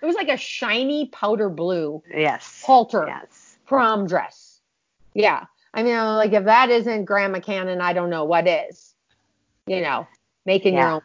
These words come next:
Speaker 1: prom dress. I mean, how, I don't know how many girls do that.
Speaker 2: Well, I had
Speaker 1: But
Speaker 2: a bunch of clothes that I made in high school, too, a bunch of blazers. And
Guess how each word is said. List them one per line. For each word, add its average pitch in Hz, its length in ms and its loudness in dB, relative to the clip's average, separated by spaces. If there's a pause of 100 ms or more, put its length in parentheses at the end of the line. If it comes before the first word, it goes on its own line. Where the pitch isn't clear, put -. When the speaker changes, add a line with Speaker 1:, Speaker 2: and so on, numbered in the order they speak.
Speaker 1:
prom 165 200 -6
dress. 170 200 0
I 202 80 6
mean, 175 200 -2
how, 190 200 -2
I 196 100 0
don't 185 140 0
know 180 80 -2
how 185 60 -2
many 170 160 -2
girls 160 340 -2
do 156 200 -2
that. 139 420 -4 (280)
Speaker 2:
Well, 185 120 6
I - 60 4
had 269 140 2
Speaker 1:
But 175 60 -8
Speaker 2:
a 139 40 -18
bunch 156 340 -10
of 160 80 -14
clothes 143 500 -6
that 135 160 -12
I 127 220 -14
made 139 400 -8 (260)
in 139 160 -14
high 185 220 -4
school, - 360 -14
too, 151 240 -8
a 123 60 -10
bunch 127 240 -10
of 120 80 -18
blazers. 123 760 -10
And 120 180 -14